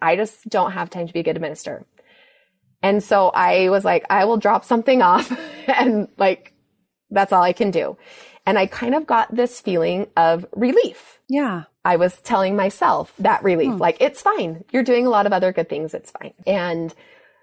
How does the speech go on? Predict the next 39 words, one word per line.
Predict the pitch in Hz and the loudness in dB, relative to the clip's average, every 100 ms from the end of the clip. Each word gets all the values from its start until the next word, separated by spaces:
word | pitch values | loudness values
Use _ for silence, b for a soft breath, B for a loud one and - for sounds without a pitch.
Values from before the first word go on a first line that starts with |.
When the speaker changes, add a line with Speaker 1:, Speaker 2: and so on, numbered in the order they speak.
| b _ | b _
Speaker 1:
a | |
few | 254 262 | 2 2
months | 240 - 240 | 0 -2 -2
went | 214 | 0
on | 165 160 160 165 - _ _ _ _ _ _ - | 0 0 -2 -6 -12 _ _ _ _ _ _ -6
and | 175 165 165 | -2 -2 2
I | 170 | 2
decided | 170 175 175 165 | 0 -4 -4 -4
to | - 170 | -4 -6
actually | 165 - 170 | -8 -4 -4
have | 170 165 160 156 160 165 _ | -2 -2 -2 -2 -6 -10 _
a | - | -6
real | 175 262 269 | 0 2 0
prayer. | - 175 170 | 0 2 2
I | |
was | 175 | 0
struggling | - 214 214 208 | 0 0 0 -2
with | 196 | -6
quite | - 175 | -4 -2
a | 175 | -2
few | 175 | -4
things. | 170 160 160 165 | -4 -4 -4 -8
And | 147 | -8
I | 151 | -6
just | 156 - | -8 -10
was | - 170 | -10 -10
like, | - - _ | -10 -10 _
"What, | 185 202 247 - | -6 0 0 -2
what | 170 208 - | -2 -2 2
lack | 226 226 | 0 2
I | 185 | 0
yet?" | 170 - - - | 0 -4 -10 -4
Basically, | 170 190 151 - 151 | -4 -2 -6 -4 -4
like, | 151 175 | -4 -2
"What | 180 214 | 0 2
am | 247 240 | 2 2
I | 226 | 0
not | 196 170 170 - | 0 0 -2 -4
doing?" | 165 156 131 - - | -8 -8 -10 -14 -18